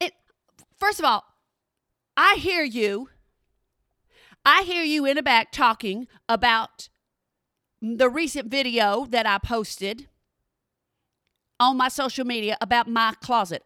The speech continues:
I hear you. This is not about me. Do you understand? And furthermore,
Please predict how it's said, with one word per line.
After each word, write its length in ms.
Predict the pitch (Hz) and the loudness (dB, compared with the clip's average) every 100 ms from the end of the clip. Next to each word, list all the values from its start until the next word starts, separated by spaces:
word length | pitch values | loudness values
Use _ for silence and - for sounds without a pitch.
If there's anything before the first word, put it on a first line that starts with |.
| - | 4
I 160 | 339 | 4
hear 200 | 311 320 | 4 0
you. 340 | 233 202 180 208 _ _ _ _ _ _ _ _ - | -2 -2 -4 -6 _ _ _ _ _ _ _ _ -10
This 180 | 359 | -8
is 160 | 262 208 | -8 -4
not 240 | 233 254 | 2 4
about 300 | 254 247 226 | 4 2 2
me. 180 | 226 220 | 0 -8
Do 100 | 190 | -4
you 100 | 269 | -4
understand? 600 | 240 214 - 208 156 151 _ _ _ _ _ _ _ _ _ - | -4 -6 -6 -4 -6 -8 _ _ _ _ _ _ _ _ _ -6
And 80 | 311 | -2
furthermore, 600 | 339 392 285 220 175 226 | 4 4 4 2 2 0